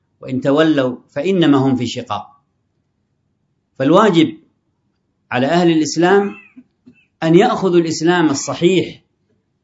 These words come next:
بما كان عليه سلف الأمة من الصحابة والتابعين ومن تبعهم بإحسان إلى يوم الدين.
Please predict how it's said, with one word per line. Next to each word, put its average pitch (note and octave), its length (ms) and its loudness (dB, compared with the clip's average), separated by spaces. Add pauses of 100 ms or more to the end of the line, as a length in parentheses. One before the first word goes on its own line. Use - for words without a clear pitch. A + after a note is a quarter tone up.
(260)
بما C#3+ 220 0
كان F#3 300 2
عليه E3+ 360 4
سلف F3+ 340 2
الأمة F#3 460 -2 (920)
من C3 140 -2
الصحابة E3+ 640 2
والتابعين D#3 800 2
ومن D#3+ 220 4
تبعهم F3 480 2
بإحسان D#3+ 440 2
إلى C#3 420 2
يوم C3 140 0
الدين. A2 400 -6